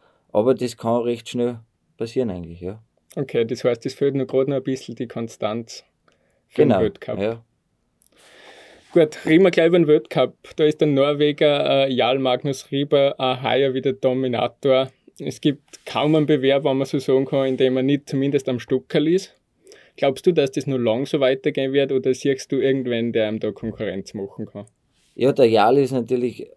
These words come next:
Speaker 1: ein sehr guter Kombinierer, also der Beste eigentlich. Aber wenn man sich das anschaut, es wird der Rückstand von die, die, der Rest, vom Rest der Welt wird über die Jahre immer weniger und ich glaub, irgendwann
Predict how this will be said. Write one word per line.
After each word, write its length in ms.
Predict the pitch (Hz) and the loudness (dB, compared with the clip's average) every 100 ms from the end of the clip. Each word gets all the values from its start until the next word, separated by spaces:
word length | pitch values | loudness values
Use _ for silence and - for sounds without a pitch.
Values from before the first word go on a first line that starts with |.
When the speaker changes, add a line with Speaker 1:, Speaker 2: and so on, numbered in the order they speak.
| - | -14
Speaker 1:
ein 120 | 123 | -12
sehr 500 | - - 120 131 135 _ _ _ _ _ _ | -10 0 2 2 0 _ _ _ _ _ _
guter 520 | 123 139 143 170 165 - _ - | 6 6 8 6 6 -2 _ -14
Kombinierer, 600 | - 139 131 147 156 156 | -4 -2 0 2 4 4
also 380 | 135 107 110 107 107 - | 4 4 0 -4 -10 -10
der 60 | |
Beste 420 | 95 117 123 - 135 | -4 -2 -2 -4 -6
eigentlich. 380 | 135 147 170 _ _ _ _ - | -4 -6 -8 _ _ _ _ 2
Aber 200 | 120 127 | 4 4
wenn 100 | 127 | 2
man 100 | 127 | 0
sich 160 | 123 | -2
das 160 | 123 117 | -4 -2
anschaut, 420 | 113 123 139 127 | -2 0 -2 -2
es 160 | 120 110 | -4 2
wird 440 | 123 151 - - _ | 6 6 4 -18 _
der 200 | - 113 | -4 -2
Rückstand 640 | 135 139 - 143 143 139 | -2 -4 -4 -2 0 -4
von 340 | - - - 113 | -10 -12 -4 -2
die, 380 | 120 117 110 107 _ _ _ _ - | 0 0 -2 -8 _ _ _ _ -4
die, 260 | 117 113 | 0 0
der 220 | 107 107 | 0 0
Rest, 220 | 107 120 - | 2 2 0
vom 240 | - 113 | -6 0
Rest 260 | 113 127 135 | 0 0 -2
der 100 | 123 | 2
Welt 260 | 139 - | 0 0
wird 220 | 123 127 _ - - _ _ - | 0 0 _ -20 -20 _ _ -10
über 200 | 120 120 | -4 -2
die 120 | 117 | 0
Jahre 300 | 110 117 123 | 0 0 0
immer 240 | 127 147 | -2 0
weniger 400 | 117 117 147 147 | 0 0 -2 0
und 120 | 135 131 | -2 -4
ich 80 | |
glaub, 300 | 120 113 131 | -4 -4 -4
irgendwann 520 | 131 127 139 127 123 | 0 0 0 -2 -4